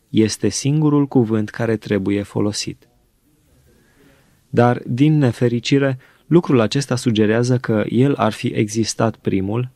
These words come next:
la fel cum un tată uman există înainte de Fiul Său. Dar lucrurile nu stau așa. Nu există înainte și după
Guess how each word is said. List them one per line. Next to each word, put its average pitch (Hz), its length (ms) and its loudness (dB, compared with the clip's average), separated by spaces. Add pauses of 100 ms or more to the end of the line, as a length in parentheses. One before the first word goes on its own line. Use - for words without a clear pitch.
(280)
la 131 140 2
fel 151 200 2
cum 120 300 -2
un 107 140 -4
tată 131 260 -2
uman 107 440 -2
există 117 600 -2
înainte 117 440 -2
de 110 100 0
Fiul 107 360 0
Său. 98 380 -6 (1600)
Dar 120 180 0
lucrurile 160 520 2
nu 139 120 0
stau 98 240 -2
așa. - 340 -8 (840)
Nu 170 160 4
există 117 640 2
înainte 123 720 0
și 127 400 -2
după 110 640 0